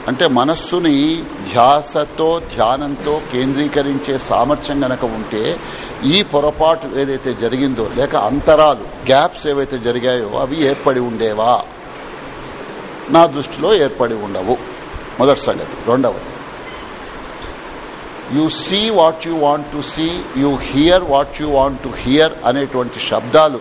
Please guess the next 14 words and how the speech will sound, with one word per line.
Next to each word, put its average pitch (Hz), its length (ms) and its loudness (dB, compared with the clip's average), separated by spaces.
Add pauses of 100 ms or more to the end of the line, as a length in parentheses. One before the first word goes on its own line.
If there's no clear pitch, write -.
(120)
అనేటువంటి 120 500 -4
వాక్యాలు, 131 640 2
ఆలోచనలు 127 800 -2 (680)
సాహిత్యంలో 135 500 2
మనకు 139 260 -4
కనబడతాయి. 110 520 -2 (800)
అంటే 131 180 2
ఏమిటంటే, 151 760 0 (600)
నీవు 175 680 0
ఏది 180 640 2 (160)
చూడాలనుకుంటున్నావో 151 1300 2
నీకు 151 320 -2
అదే 165 400 0
కనబడుతుంది. 143 1120 0